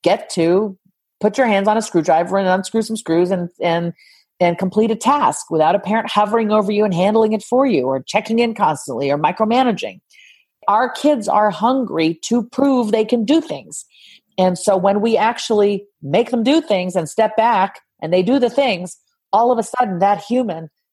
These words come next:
that little human child is feeling some agency. Like, "I did that. Job well done." You could see them kind of dusting off their hands and,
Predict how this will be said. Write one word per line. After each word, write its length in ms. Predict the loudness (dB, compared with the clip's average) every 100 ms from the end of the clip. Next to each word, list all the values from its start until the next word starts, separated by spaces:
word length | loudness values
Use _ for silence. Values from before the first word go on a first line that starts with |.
| _
that 180 | 0 2
little 180 | 2 2
human 360 | 2 0 0 -2
child 360 | 0 2 2
is 220 | 0 -2 -2
feeling 320 | 0 0 0
some 160 | -2
agency. 720 | -2 0 0 -4 -2 -4 -4 -10 _ _ -4
Like, 140 | -4 -2
"I 120 | 0 2
did 220 | 2 2
that. 220 | 0 0 -4 -2
Job 240 | 0 2
well 160 | 2 0
done." 280 | 2 0 0
You 80 | -2
could 120 | -4
see 160 | -2 0
them 240 | 0 -2 -10 -20 -12 -2
kind 100 | 0
of 120 | 2
dusting 360 | 0 0 -2 0
off 180 | 0
their 140 | 0 0
hands 500 | 2 2 0 -2 -4
and, 280 | -2 -4